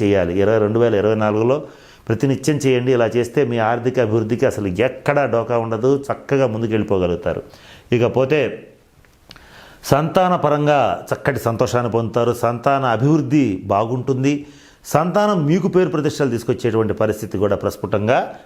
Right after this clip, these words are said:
గోచరిస్తోంది. ఇటువంటి శుభ ఫలితాలు ఉన్నాయి. ఇకపోతే స్వతంత్ర వృత్తులు చేసేటువంటి వాళ్ళకి, కన్యా రాశి వాళ్ళకి కొంత గడ్డు కాలం అని చెప్పవచ్చు.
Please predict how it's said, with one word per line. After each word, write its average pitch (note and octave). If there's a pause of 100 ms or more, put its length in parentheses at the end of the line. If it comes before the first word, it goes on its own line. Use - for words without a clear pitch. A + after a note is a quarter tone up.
(240)
గోచరిస్తోంది. F2+
ఇటువంటి G2+
శుభ A2
ఫలితాలు A#2
ఉన్నాయి. C3+ (500)
ఇకపోతే C3+
స్వతంత్ర D3
వృత్తులు B2+ (100)
చేసేటువంటి A#2+
వాళ్ళకి, A#2
కన్యా A2+
రాశి A2+
వాళ్ళకి G#2+
కొంత G#2
గడ్డు F#2+
కాలం A2+
అని A2
చెప్పవచ్చు. A2+